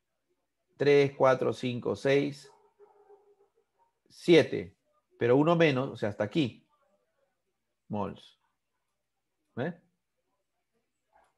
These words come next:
O sea, siempre este es menos uno, ¿no? Si lo quieres ver así. O, acuérdate, este no se incluye.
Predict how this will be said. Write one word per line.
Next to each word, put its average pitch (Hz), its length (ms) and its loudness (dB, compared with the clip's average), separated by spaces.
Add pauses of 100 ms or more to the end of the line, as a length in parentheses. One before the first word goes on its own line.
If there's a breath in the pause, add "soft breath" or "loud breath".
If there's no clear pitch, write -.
O - 40 -20
sea, 143 380 2
siempre 180 480 2
este 170 340 2
es 196 260 -4
menos 120 340 -6
uno, 92 300 -4 (840)
¿no? 165 200 -12 (600)
Si - 120 -4
lo 120 140 2
quieres 147 220 6
ver 127 100 4
así. 113 420 -2 (100)
O, 180 280 6
acuérdate, 160 680 2
este 147 300 2
no 131 100 -2
se 127 100 -8
incluye. 110 380 -8